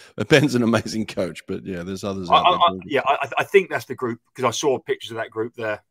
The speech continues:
Speaker 2: Um,
Speaker 1: Mm.
Speaker 2: Um, Tom,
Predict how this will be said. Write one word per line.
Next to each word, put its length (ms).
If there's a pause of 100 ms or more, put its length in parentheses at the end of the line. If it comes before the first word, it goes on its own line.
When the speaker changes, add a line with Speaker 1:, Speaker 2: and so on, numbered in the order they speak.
(180)
Speaker 2:
Um, 460 (760)
Speaker 1:
Mm. 340 (520)
Speaker 2:
Um, 560
Tom, 400